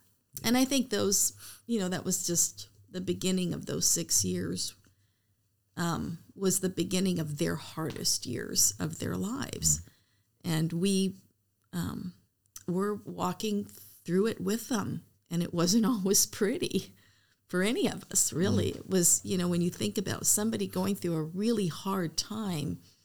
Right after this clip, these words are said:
Speaker 1: when they're really sick, um, people that are around them suffer too. I think that's just c-, the way it goes. And so that's what we were walking into, but we didn't know it.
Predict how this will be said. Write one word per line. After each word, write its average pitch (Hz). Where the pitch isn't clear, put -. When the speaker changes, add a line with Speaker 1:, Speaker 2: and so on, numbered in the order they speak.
Speaker 1:
when 180
they're 165
really 190
sick, -
um, 180
people 208
that 180
are 175
around 190
them 156
suffer 170
too. -
I 175
think 170
that's -
just -
c-, -
the 170
way 160
it -
goes. -
And 165
so 180
that's 196
what 240
we 202
were 175
walking 185
into, 196
but 165
we 196
didn't 175
know 147
it. -